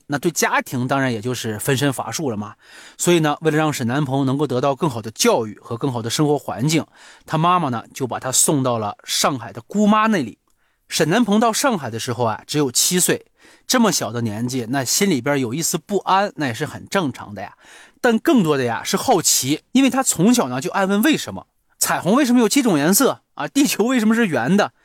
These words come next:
加了明矾的水为什么更干净？哎，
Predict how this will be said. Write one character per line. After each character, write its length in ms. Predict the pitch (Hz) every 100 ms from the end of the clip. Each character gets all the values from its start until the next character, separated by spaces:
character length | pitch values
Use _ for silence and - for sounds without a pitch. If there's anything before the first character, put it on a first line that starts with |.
| - - _
加 220 | - 277
了 100 | 269
明 260 | 175 147 254
矾 200 | 196 202
的 100 | 240
水 260 | - 117 113
为 120 | 214
什 140 | 185
么 80 | 190
更 240 | - 214 160
干 320 | - 311 359 311
净？ 160 | 165 - _
哎， 180 | 147